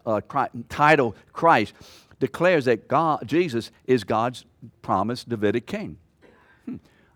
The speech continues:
Okay, I didn't connect the word Christ to David. I didn't connect the word Christ to a Davidic king. Well, let's see what that means. The word Christ is taken from the Greek, Christos.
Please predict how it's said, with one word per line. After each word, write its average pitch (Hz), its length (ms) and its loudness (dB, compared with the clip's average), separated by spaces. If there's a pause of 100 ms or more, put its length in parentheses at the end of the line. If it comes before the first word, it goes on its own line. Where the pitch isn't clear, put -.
(400)
Okay, 147 340 0
I 151 100 0
didn't 202 260 -6
connect 120 440 0
the 104 80 -4
word 98 320 -4
Christ 101 540 -8
to 120 100 -8
David. 90 480 -4 (340)
I 143 100 -8
didn't 196 180 -8
connect 139 320 -4
the 107 60 -6
word 101 260 -2 (240)
Christ 104 560 -6
to 107 300 -2 (200)
a 117 120 0
Davidic 98 440 -2
king. 107 380 -8
Well, 123 140 -4
let's 131 180 -4
see 143 100 -6
what 131 240 -4
that 110 140 -6
means. 127 340 -6 (1080)
The 131 60 -6
word 165 220 2
Christ 180 480 -2
is 139 140 -2
taken 151 360 0
from 127 180 -4
the 120 60 0
Greek, 113 360 -2
Christos. - 680 -4